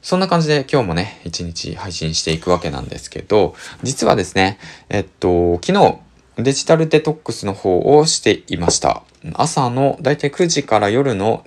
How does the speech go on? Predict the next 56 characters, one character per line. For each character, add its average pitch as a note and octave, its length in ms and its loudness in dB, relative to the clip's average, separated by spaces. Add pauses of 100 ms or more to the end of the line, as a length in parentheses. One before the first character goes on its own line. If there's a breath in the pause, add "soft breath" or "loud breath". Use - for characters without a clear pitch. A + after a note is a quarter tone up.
二 B2+ 140 -4
十 F2 300 -4
一 - 220 -2
時 B2+ 80 2
ま E2+ 140 2
で、 - 200 -6 (120)
え E2+ 120 -4
っ D#2+ 40 -6
と - 160 -12
ね、 G2 220 -4 (360 loud breath)
ス - 140 -6
マ D3 100 4
ホ、 B2+ 360 -2
携 A#2 220 -4
帯、 F#2+ 280 -2
エ F#2+ 60 -8
ス - 120 -10
エ G#2 40 -2
ヌ G2+ 100 -6
エ F#2 120 -6
ス - 280 -12 (100)
を C#3 300 4 (200)
ほ F3 80 0
ぼ C3+ 200 0
見 B2 120 -2
な G#2 100 0
い F2 80 -6
生 E2+ 220 -6
活 F2 240 -4
を A#2 100 0
し - 80 -10
て - 80 -6
ま E2+ 100 -4
し - 80 -2
た - 60 -6
ね。 A2 240 -2 (120)
う F#2+ 60 -8
ん。 E2+ 160 -6 (340 loud breath)
で、 D3 100 2
連 G#3+ 260 2
絡 G#3 260 2
が F#3 140 4
来 - 120 -14
た G2 160 -2
ら、 B2 380 2
え E2 280 -6
ー - 20 -14
っ - 100 -20
と、 G2 120 -8
ま G2 120 -6
あ、 A2+ 60 -2
連 G#2 200 -4
絡 F#2+ 220 -6
は E2+ 80 2
出 E2+ 140 -2
る。 - 140 -8